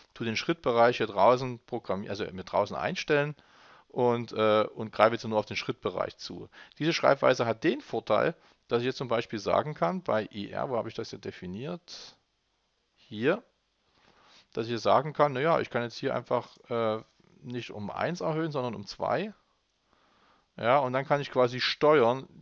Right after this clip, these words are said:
wie viel, wie die, die Werte aufsummieren soll. Wo haben wir es jetzt hier stehen? Hier,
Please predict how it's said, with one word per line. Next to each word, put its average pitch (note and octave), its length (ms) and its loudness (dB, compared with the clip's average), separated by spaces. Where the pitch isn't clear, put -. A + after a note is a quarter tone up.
wie B2+ 320 -10
viel, B2+ 380 -10
wie C3 160 -10
die, C3+ 100 -6
die B2 120 -2
Werte A#2 200 6
aufsummieren G2 580 0
soll. - 300 -10
Wo G2+ 120 -12
haben A2 80 -8
wir B2 80 -8
es A#2+ 80 -14
jetzt A2+ 140 -16
hier - 100 -10
stehen? C3+ 340 -8
Hier, A2 260 -4